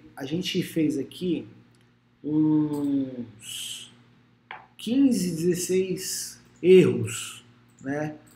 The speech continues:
dos gestores aí, de quem cuida dos veículos. E a gente selecionou os sete que a gente entende que são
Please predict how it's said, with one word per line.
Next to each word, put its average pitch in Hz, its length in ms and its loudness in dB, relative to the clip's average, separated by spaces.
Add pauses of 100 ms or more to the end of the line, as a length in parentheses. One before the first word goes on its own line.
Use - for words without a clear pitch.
(520)
dos 147 300 0
gestores 151 680 2
aí, 139 520 0
de - 80 -18
quem 147 180 -8
cuida 143 240 -4
dos - 180 -10
veículos. - 640 -4 (260)
E 185 80 -2
a 185 40 2
gente - 280 -4
selecionou 185 680 0
os 185 100 -4
sete 165 480 -6
que 170 80 -6
a - 20 -2
gente 170 220 -4
entende 160 340 -6
que 165 200 -10
são 165 420 -10